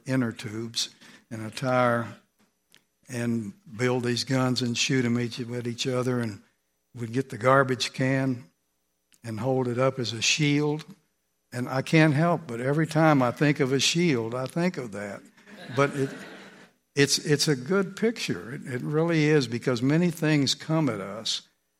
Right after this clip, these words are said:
and God's word is a shield for us, and God is a shield to, to protect us from all that. You, you know, uh, when you're,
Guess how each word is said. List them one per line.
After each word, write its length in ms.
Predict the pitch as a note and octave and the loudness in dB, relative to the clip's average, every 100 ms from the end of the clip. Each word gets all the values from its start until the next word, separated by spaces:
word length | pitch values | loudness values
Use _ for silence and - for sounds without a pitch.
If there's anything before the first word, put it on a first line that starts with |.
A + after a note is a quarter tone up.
| _ _ | _ _
and 220 | A#2 G#2+ G#2+ | -12 -10 -6
God's 380 | B2+ D3+ C3+ | 0 0 0
word 380 | B2 C3+ D3+ C#3 | -2 -2 0 -2
is 160 | A2+ A2 | -4 -6
a 80 | A2 | -4
shield 560 | - D3+ D#3 C#3 G2+ | -2 0 0 -2 -6
for 320 | - - G#2+ | -12 -18 -16
us, 180 | G#2 - | -14 -12
and 80 | G#2+ | -12
God 280 | A2+ C3+ C3 | -10 -6 -6
is 140 | A#2 | -8
a 80 | A2+ | -8
shield 540 | - - C#3 C3 G#2+ | -8 -4 -2 -2 -4
to, 160 | - A2+ - _ _ _ - | -10 -14 -16 _ _ _ -10
to 200 | A#2+ A2+ | -8 -6
protect 580 | - A#2 - E3+ G3 C3+ | -8 -8 -2 0 0 -6
us 80 | - | -8
from 240 | B2 G#2 | -8 -10
all 240 | F#2 F2+ G2 | -8 -10 -12
that. 300 | G2+ G#2+ B2 - | -16 -16 -16 -12
You, 120 | A2 | -10
you 200 | B2+ A#2 | -8 -8
know, 440 | A2+ A2 A#2+ A#2 - _ _ _ _ B2+ | -8 -10 -12 -16 -16 _ _ _ _ -20
uh, 60 | A#2 A2+ | -18 -12
when 180 | A#2+ A2+ | -8 -6
you're, 340 | A#2 A2+ A2+ | -6 -8 -10